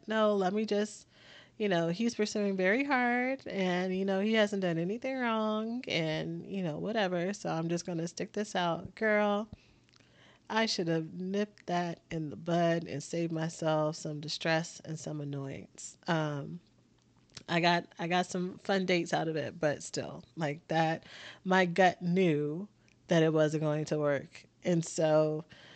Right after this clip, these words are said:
um, <laughs> so that's, that's all I'll say about that situation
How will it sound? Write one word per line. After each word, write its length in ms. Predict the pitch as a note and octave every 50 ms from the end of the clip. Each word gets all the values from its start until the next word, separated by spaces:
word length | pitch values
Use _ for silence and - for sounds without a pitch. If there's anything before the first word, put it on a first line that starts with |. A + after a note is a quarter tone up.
| - - _ _ -
um, 540 | F3+ E3 D#3 D3+ D3 D3 - - - G3+ - _ _ _ _ _ _ _ _ _ _ _ _ _ _ _ _ _ _ _ _ _ _ _ -
<laughs> 60 | - - - - - - - - - B3 G3+
so 300 | D#3 - - G#3 F3 F3+
that's, 400 | - - - G3+ G3 G3+ G3+ -
that's 240 | - G#3 F#3+ - -
all 140 | G3+ E3+ F3
I'll 40 | F3+
say 220 | - G3+ E3+ E3
about 260 | E3+ E3+ D#3+ D#3 D#3
that 220 | - D3+ D#3 E3 -
situation 720 | - F3+ - - - - - - - - - - - -